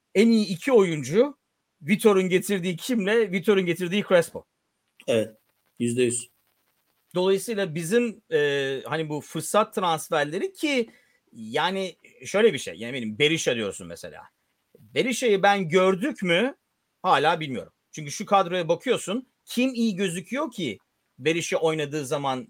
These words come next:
Speaker 1: diyesin, "Bak, o Berisha iyi oyuncu ya," falan diye. E, dolayısıyla her, etrafında, hani, e, e, öyle maçlarda oynadık değil mi? İnanılmaz kötü takımlarda.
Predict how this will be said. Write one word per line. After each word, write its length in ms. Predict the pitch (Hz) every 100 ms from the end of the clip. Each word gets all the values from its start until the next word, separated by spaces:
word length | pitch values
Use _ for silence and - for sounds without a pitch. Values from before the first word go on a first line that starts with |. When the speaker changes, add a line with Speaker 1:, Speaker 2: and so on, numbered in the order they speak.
| 123
Speaker 1:
diyesin, 540 | 135 131 - 123 113 -
"Bak, 180 | 131
o 80 | 120
Berisha 280 | 117 127 123
iyi 120 | 113
oyuncu 280 | 113 87 90
ya," 200 | 92 - _ 110
falan 240 | 92 92
diye. 180 | 82 - _ _ 117
E, 260 | 131 127
dolayısıyla 540 | 139 156 160 202 151 143
her, 160 | 170 - 147 135 -
etrafında, 680 | - 190 185 202 190 185 _ _ -
hani, 140 | 147
e, 180 | 123 147 151 147
e, 80 | _ _ _
öyle 200 | 170 190
maçlarda 500 | 196 175 - 196 196
oynadık 340 | 208 214 190 196
değil 120 | 247
mi? 80 | 143
İnanılmaz 500 | 147 156 151 143 -
kötü 200 | 135 117
takımlarda. 600 | 110 107 95 87 87